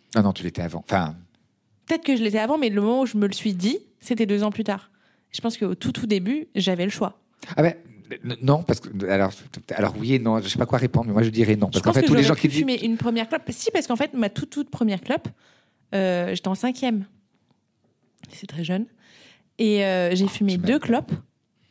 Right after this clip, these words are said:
Speaker 1: Que t'as pas aimé.
Speaker 2: Et que j'ai pas du tout aimé. Et j'y suis jamais retournée. Enfin, j'y suis retournée, euh,
Speaker 1: Au
Speaker 2: quatre
Speaker 1: ly-,
Speaker 2: ans après.
Speaker 1: ben c'est ça, mais comme moi, c'est pareil.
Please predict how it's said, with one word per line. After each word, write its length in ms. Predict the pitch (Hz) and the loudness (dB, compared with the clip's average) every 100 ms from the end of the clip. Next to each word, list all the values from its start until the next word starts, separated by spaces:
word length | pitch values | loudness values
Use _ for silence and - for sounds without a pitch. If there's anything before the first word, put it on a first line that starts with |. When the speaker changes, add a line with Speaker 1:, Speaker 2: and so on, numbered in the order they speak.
| _ _ - | _ _ -8
Speaker 1:
Que 80 | - | -6
t'as 120 | 85 | -6
pas 120 | - | -4
aimé. 180 | 160 85 | -2 0
Speaker 2:
Et 160 | 214 202 | 2 0
que 140 | 196 | -4
j'ai 100 | 175 | -4
pas 80 | 175 | -2
du 80 | 170 | -4
tout 120 | 170 | -4
aimé. 260 | 170 277 - | -4 -4 -4
Et 160 | 190 175 | -2 -2
j'y 260 | 165 160 | -4 -6
suis 180 | 156 175 | -6 -6
jamais 140 | 165 | -4
retournée. 300 | 160 - 240 233 | -4 -4 -4 -2
Enfin, 160 | 185 | -2
j'y 100 | 185 | -2
suis 120 | 180 175 | -2 -6
retournée, 420 | - 175 214 226 | -4 -2 0 0
euh, 140 | 175 | 0
Speaker 1:
Au 20 | |
Speaker 2:
quatre 160 | 165 98 | 0 0
Speaker 1:
ly-, 80 | 95 | 0
Speaker 2:
ans 60 | 101 | -4
après. 220 | - - | -4 -2
Speaker 1:
ben 100 | 120 | -2
c'est 140 | - | 0
ça, 160 | - 196 | 0 0
mais 80 | 123 | 0
comme 160 | 127 | 0
moi, 200 | 190 240 185 | 2 2 0
c'est 160 | - | -2
pareil. 280 | 143 196 127 | 0 0 -2